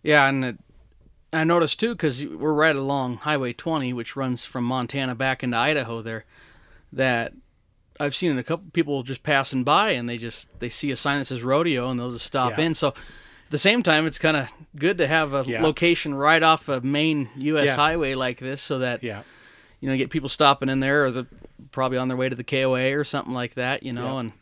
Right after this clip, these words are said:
Speaker 2: Yeah, no, and I mean, uh, other than missing out on the people that just don't come this direction, we're, we're pretty visible.
Speaker 1: Yeah.
Speaker 2: So.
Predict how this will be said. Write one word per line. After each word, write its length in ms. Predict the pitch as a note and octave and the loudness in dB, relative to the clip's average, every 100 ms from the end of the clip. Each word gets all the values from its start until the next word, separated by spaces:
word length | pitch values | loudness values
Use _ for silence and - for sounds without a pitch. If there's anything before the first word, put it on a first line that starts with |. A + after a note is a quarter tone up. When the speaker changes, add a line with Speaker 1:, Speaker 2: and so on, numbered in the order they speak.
| _ - | _ -10
Speaker 2:
Yeah, 240 | A#2 A2 - | -8 -10 -10
no, 280 | C3 B2+ B2+ | -10 -8 -8
and 180 | C#3 A#2 - - - - | -10 -10 -16 -20 -20 -10
I 140 | C#3+ C#3 | -4 0
mean, 280 | D3 C3+ G#2+ _ _ - - - | 0 -2 -8 _ _ -20 -20 -12
uh, 160 | A#2+ A#2+ | -12 -6
other 280 | E3+ E3 E3+ | 0 2 2
than 260 | D3+ C#3+ C3+ | 2 -2 -2
missing 300 | C#3 - C3 | -4 -4 -4
out 160 | B2+ | -2
on 140 | B2 A2+ | -2 -4
the 60 | |
people 340 | - B2+ - A#2 | -6 -10 -8 -10
that 160 | A#2+ | -12
just 260 | A2+ A2+ - | -12 -10 -6
don't 260 | A#2 A2+ - | -6 -8 -10
come 320 | C3 B2+ A2 | -8 -6 -6
this 200 | G#2+ - | -8 -10
direction, 760 | A2 A2 A#2+ - A2+ G2+ G2 - _ _ C3 | -6 -4 -4 -4 -8 -10 -14 -16 _ _ -12
we're, 320 | A#2 A2+ A2 - - - | -8 -6 -8 -14 -18 -2
we're 120 | D3 | 0
pretty 280 | - D3 A#2+ | 2 0 -2
visible. 560 | G#2 G2+ F2 E2 F2 - _ _ - | -6 -10 -10 -14 -16 -18 _ _ -2
Speaker 1:
Yeah. 300 | C#3 A#2 G#2+ - _ _ - | 0 0 -4 -14 _ _ -16
Speaker 2:
So. 280 | - - | -12 -12